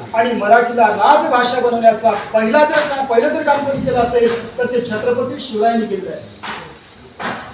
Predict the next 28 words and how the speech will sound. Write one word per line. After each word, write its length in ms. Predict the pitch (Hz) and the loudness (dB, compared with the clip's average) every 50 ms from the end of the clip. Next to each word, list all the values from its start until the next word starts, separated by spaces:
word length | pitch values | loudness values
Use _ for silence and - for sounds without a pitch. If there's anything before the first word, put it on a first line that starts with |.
| - - | -6 -4
आणि 140 | 226 240 262 | 0 2 4
हा 100 | 285 285 | 4 4
सगळा 360 | - 269 247 247 277 302 - | 6 4 4 4 4 4 4
समृद्ध 420 | - - 240 240 226 330 339 339 | 0 -2 -4 -4 -4 -4 0 4
वारसा 340 | 349 311 294 269 269 277 277 | 6 6 6 6 4 4 2
आपल्या 240 | 254 247 - 247 226 | 0 0 0 0 0
समोर 280 | 220 240 240 226 226 220 | 0 -2 -2 0 2 2
आहे 420 | 214 202 202 202 180 - - - - - - - - - | 2 2 0 -4 -6 -8 -12 -14 -16 -20 -20 -16 -8 -4
आणि 200 | 214 226 262 262 | -2 -2 0 -2
आत्ता 440 | 269 247 - 185 - - 302 294 | -2 -2 -4 -6 -4 2 2 2
मराठी 420 | 294 254 240 240 240 240 240 247 247 | 4 4 2 2 2 2 2 2 2
भाषेला 360 | 233 220 208 - 233 226 226 | 2 2 2 2 2 2 4
अभिजात 400 | 214 214 202 214 208 220 220 214 | 2 2 0 -2 -2 0 -2 -2
भाषेचा 600 | - 202 202 202 196 202 202 208 185 - - 190 | -2 -2 -4 -4 -6 -8 -6 -8 -8 -6 -4 -4
दर्जा 260 | 202 202 202 196 285 | -4 -2 0 0 0
प्राप्त 380 | 294 285 269 233 220 - - 196 | 0 2 0 0 0 -2 -4 -4
झालेला 240 | 208 202 208 208 202 | -4 -2 -2 -2 -2
आहे. 400 | 190 202 190 185 - - - - - - - - | -2 -2 -6 -8 -10 -12 -18 -20 -18 -12 -8 -8
आपलं 340 | 185 - - - 254 311 | -8 -8 -6 0 4 4
उत्तरदायित्व 680 | 320 311 - - - 277 247 233 240 226 233 233 - 226 | 4 4 4 -2 -2 0 2 6 6 6 4 4 2 0
आहे 180 | 208 202 208 208 - - - - - - - - | 2 2 2 0 0 0 -4 -4 -6 -4 2 4
हा 140 | 214 - | 6 8
वारसा, 580 | 214 208 208 208 208 - - - 262 254 254 254 | 8 8 8 6 4 2 0 0 0 0 0 0
समृद्ध 360 | - 220 226 233 - - - | -2 -2 -2 -4 -4 -2 2
वारसा 460 | 320 269 262 254 226 - 233 240 226 214 - - - - - - - | 4 4 4 4 2 2 2 2 0 0 0 -4 -10 -16 -18 -12 -4
पुढे 180 | 214 226 262 254 | 2 2 4 4
घेऊन 220 | 226 226 226 220 | 4 4 4 4
जाण्याचं. 460 | 220 220 214 214 214 208 202 208 - | 2 4 4 4 2 0 0 -2 -4